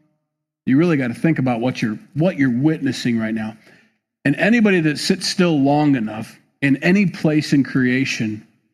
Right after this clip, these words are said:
it's apparent that there's a creator. So they have to, although they have that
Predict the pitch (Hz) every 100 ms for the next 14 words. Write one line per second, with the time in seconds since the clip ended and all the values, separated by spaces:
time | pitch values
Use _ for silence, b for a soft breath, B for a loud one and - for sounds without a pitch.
0 | - 123 - - _ _ _ _ _ _
1 | - - 147 120 104 - - _ _ _
2 | _ _ - 117 123 110 - 120 110 113
3 | 113 - _ _ _ _ _ _ _ _
4 | _ _ _ _ _ _ _ _ _ _
5 | _ _ _ _ _ - - 180 185 165
6 | 202 220 220 - 160 156 165 180 175 160
7 | 175 202 190 135 127 135 -